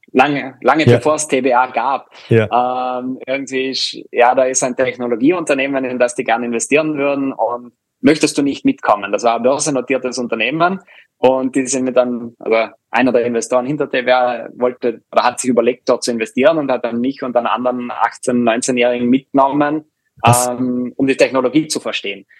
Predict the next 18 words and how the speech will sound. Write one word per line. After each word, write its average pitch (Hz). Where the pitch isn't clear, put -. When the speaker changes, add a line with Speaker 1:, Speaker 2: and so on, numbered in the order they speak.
Speaker 1:
Und 120
für 123
mich 127
war 131
das 123
auch 127
wieder 123
so 127
ein 117
extrem 135
lehrreicher 120
Moment 110
und 113
sowas 120
mal 110
zu 113
sehen. 120
Und 117